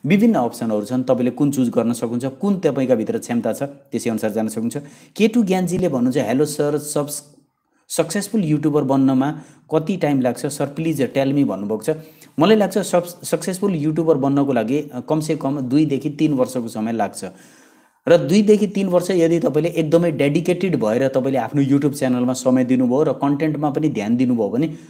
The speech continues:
पक्कै पनि तपाईँ राम्रो युट्युबर बन्न सक्नुहुन्छ। फेरि यस्तो हो, तपाईँले टेक्निकल च्यानल खोल्नुहुन्छ कि तपाईँले अब क्याटेगोरी कुन चुज गर्नुहुन्छ, त्यसमा पनि डिपेन्ड गर्छ। मोस्टली के हुन्छ भने, हामीले अर्को व्यक्तिले खोलेको च्यानल चलेको छ भन्दैमा च्यानल खोल्छौँ, त्यसरी खोल्ने होइन। तपाईँले के गर्नुपर्छ भने,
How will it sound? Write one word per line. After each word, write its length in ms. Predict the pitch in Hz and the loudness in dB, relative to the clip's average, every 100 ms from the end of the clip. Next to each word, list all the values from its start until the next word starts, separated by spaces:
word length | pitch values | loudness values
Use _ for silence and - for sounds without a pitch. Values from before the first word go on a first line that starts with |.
| - | -4
पक्कै 220 | 143 143 170 | -2 -2 -2
पनि 160 | 185 | -2
तपाईँ 200 | 139 139 | 0 0
राम्रो 300 | 120 120 123 | 0 -2 -2
युट्युबर 400 | 113 107 110 110 | -2 -2 -4 -4
बन्न 260 | 98 101 101 | -4 -6 -8
सक्नुहुन्छ। 460 | 101 90 90 87 101 - - - | -8 -10 -10 -12 -14 -16 -20 0
फेरि 220 | 208 214 | 0 2
यस्तो 200 | 202 - | -2 2
हो, 140 | 175 143 | 4 4
तपाईँले 400 | - 170 175 127 - - _ - 127 | 4 2 2 0 -2 -16 _ -8 -2
टेक्निकल 500 | 160 156 170 170 160 | 0 0 0 0 2
च्यानल 540 | 156 151 147 143 - | 2 2 0 -2 -6
खोल्नुहुन्छ 440 | - 135 143 120 127 | -2 2 4 4 2
कि 220 | 123 131 | 0 0
तपाईँले 380 | 120 120 120 117 | 0 0 0 0
अब 260 | 110 113 131 | 0 0 0
क्याटेगोरी 380 | 135 135 135 | 0 2 0
कुन 200 | 127 151 | 0 0
चुज 200 | 147 135 | 2 0
गर्नुहुन्छ, 280 | 120 117 113 | 2 2 2
त्यसमा 340 | 131 139 139 139 | -2 -4 -2 -4
पनि 180 | 147 | -2
डिपेन्ड 300 | 117 110 101 | -4 -4 -4
गर्छ। 220 | 95 92 101 - - - _ _ - | -4 -6 -8 -12 -20 -20 _ _ 0
मोस्टली 300 | 165 165 208 | 0 2 0
के 100 | 202 | 0
हुन्छ 180 | 180 156 | 0 2
भने, 180 | 160 160 | 2 2
हामीले 380 | 101 113 123 | 0 0 2
अर्को 340 | 151 151 165 170 | 4 4 2 4
व्यक्तिले 360 | 165 165 160 | 2 2 -2
खोलेको 360 | 151 139 139 143 | 0 2 2 2
च्यानल 300 | 139 131 135 | 0 0 0
चलेको 460 | 127 131 131 139 139 | 0 2 2 2 0
छ 100 | 135 | 0
भन्दैमा 500 | 104 95 104 143 143 | -2 -2 0 0 0
च्यानल 340 | 135 117 107 | 0 0 -2
खोल्छौँ, 320 | 101 98 120 | -4 -4 -2
त्यसरी 340 | 120 156 175 165 | 0 0 0 -2
खोल्ने 360 | 127 127 120 | 0 0 0
होइन। 240 | 92 98 107 | -2 -6 -2
तपाईँले 320 | 139 151 156 | 2 2 0
के 160 | 165 | 0
गर्नुपर्छ 420 | 160 156 147 143 143 | 2 2 2 0 0
भने, 280 | 117 131 | 0 0